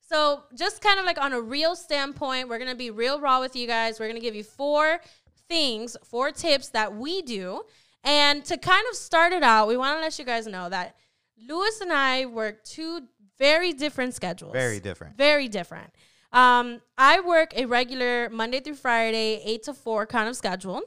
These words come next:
Speaker 2: Yes.
Speaker 1: And I actually commute every day in Fort Lauderdale.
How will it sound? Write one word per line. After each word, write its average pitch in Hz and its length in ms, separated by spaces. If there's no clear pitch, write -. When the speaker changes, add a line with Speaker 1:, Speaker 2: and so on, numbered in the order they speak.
Speaker 2:
Yes. 104 360
Speaker 1:
And 254 320
I 285 160
actually 339 340
commute 277 460
every 233 300
day 254 180
in 247 100
Fort 247 220
Lauderdale. 175 480